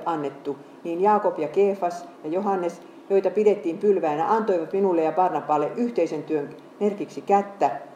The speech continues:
mennäksemme me pakanain keskuuteen ja he ympärileikattuja. Elikkä kun se Antiokian seurakunta lähetti nämä kaksi miestä viemään rahaa, niin niillä oli semmoinen taka-ajatus.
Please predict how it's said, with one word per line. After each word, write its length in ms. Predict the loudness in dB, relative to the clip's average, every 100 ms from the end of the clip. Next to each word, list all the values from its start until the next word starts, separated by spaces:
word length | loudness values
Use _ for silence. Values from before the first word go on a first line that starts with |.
| -14 0
mennäksemme 580 | 2 2 0 -4 -4 -2
me 140 | 0
pakanain 520 | 2 2 2 0 -4
keskuuteen 580 | -2 -4 -4 -6 -6 -6
ja 60 | -6
he 100 | -6
ympärileikattuja. 1000 | -6 -6 -6 -6 -6 -8 -10 -12 -14 -14 -20 -20 -4
Elikkä 500 | 2 4 4 2 -2 -2 -10 -18 -20 -20 -20 -20 -20 -20 -2
kun 160 | 0 2
se 140 | -2 -10 -2
Antiokian 580 | 2 4 4 2 2 0
seurakunta 560 | 4 4 4 0 -2 0
lähetti 280 | 0 -2 -4
nämä 220 | -2 0
kaksi 320 | 0 0 -2
miestä 280 | -4 -4 -6 -10 -4 2
viemään 340 | 4 4 0
rahaa, 440 | 0 0 -2 -6 -12 -2
niin 100 | 2
niillä 240 | 4 4
oli 160 | 4 4
semmoinen 340 | 2 0 2
taka-ajatus. 1080 | 4 2 4 4 4 4 2 -2 -8 -14 -16